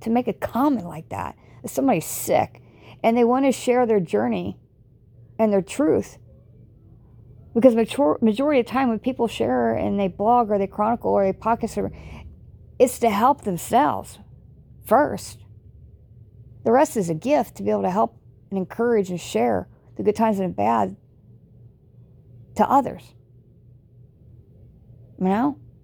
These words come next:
But I had people sharing their stories. Where would we find when we research and we look,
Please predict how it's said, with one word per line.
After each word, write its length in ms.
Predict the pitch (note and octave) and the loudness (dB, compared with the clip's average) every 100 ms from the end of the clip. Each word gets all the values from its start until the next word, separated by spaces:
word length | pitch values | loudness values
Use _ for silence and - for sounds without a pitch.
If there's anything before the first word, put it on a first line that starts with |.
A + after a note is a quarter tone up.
| - - | -20 -8
But 140 | G#3+ | -2
I 40 | G#3 | -2
had 120 | G#3 | 0
people 220 | A#3+ A3 | -2 -2
sharing 420 | - G#3+ A#3 A3 | -4 -2 0 0
their 80 | G3 | -2
stories. 560 | F#3 - G#3+ C4+ G3 - - - - - - - - - - - - - - A3+ - F#3+ - - | -6 -6 -2 0 0 -4 -16 -20 -20 -20 -20 -20 -20 -20 -20 -20 -20 -20 -18 -16 -14 -14 -16 -10
Where 200 | - A3+ | 2 4
would 160 | B3+ G#3 | 4 0
we 120 | A#3+ | -2
find 440 | A#3+ F#2 G2 - - - - | -2 -6 -6 -8 -14 -20 -12
when 160 | G3+ G3+ | -6 -4
we 80 | G3+ | -2
research 580 | G3+ F#3+ - F#3+ G3 | -2 -2 -2 -2 -4
and 140 | - - | -10 -8
we 120 | - | -4
look, 400 | G3 F#3 - - | 0 0 -2 -20